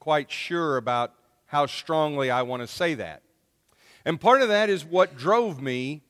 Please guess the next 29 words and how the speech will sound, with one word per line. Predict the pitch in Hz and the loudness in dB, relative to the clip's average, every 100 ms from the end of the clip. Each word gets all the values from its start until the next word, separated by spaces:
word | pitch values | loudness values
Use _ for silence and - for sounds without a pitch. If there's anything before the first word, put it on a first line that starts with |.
| - | -8
to | 147 | -6
this | 135 185 - - - _ _ _ _ _ | 0 0 0 -10 -18 _ _ _ _ _
series | - - 190 185 170 | -14 -2 0 2 -2
of | 156 | -4
lessons. | 143 185 - 110 80 _ _ _ - | 2 2 2 -8 -20 _ _ _ -16
I | |
wanna | 110 139 135 | -10 -8 -6
look | 139 220 262 | 0 -2 -2
in | 247 | -10
Scripture, | - - 247 196 - 113 98 110 _ _ _ _ | -10 -6 -6 -6 -8 -12 -14 -18 _ _ _ _
and | - 170 | -4 0
I | |
wanna | 196 247 240 | 2 2 2
find | - 226 220 196 | 2 2 2 -2
reason | 233 262 233 175 175 175 | -4 -4 -4 -4 -6 -2
why | 240 254 185 123 113 117 | -2 0 0 -2 -6 -2
God | 165 156 139 120 123 | 2 2 2 -2 -8
is | 165 175 147 117 | -4 -2 -2 -4
good. | 98 107 156 123 95 80 _ _ | -10 -4 -2 -2 -4 -12 _ _
I | 135 | -10
wanna | 175 226 | -6 -6
find | 214 226 233 220 | -2 0 0 -2
reason | 226 247 214 226 214 | -6 -6 -6 -6 -2
why | 226 247 214 | 0 0 -2
He | 160 190 190 | -4 -10 -10
is | 214 240 175 110 - - _ _ _ - | -4 0 0 -2 -12 -20 _ _ _ -6
a | |
good | 156 156 170 131 | -4 -2 -2 -2
God. | 110 147 113 78 | 2 2 2 -4